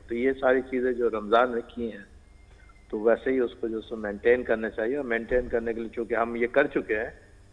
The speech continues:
उसको maintain करना बहुत ही आसान हो जाता है।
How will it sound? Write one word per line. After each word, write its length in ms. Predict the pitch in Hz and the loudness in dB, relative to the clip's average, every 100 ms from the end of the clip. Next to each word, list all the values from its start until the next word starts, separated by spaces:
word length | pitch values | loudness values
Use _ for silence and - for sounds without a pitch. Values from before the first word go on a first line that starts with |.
| - - - - | -20 -20 -18 -16
उसको 240 | - 123 | -10 -8
maintain 460 | 113 110 110 113 117 | -6 -6 0 0 0
करना 280 | 113 110 110 | -6 -8 -6
बहुत 280 | 107 104 | -6 -4
ही 40 | 107 | -2
आसान 380 | 95 - 98 95 | -2 -4 -8 -8
हो 80 | |
जाता 320 | 90 87 - - | -8 -10 -10 -16
है। 200 | - | -18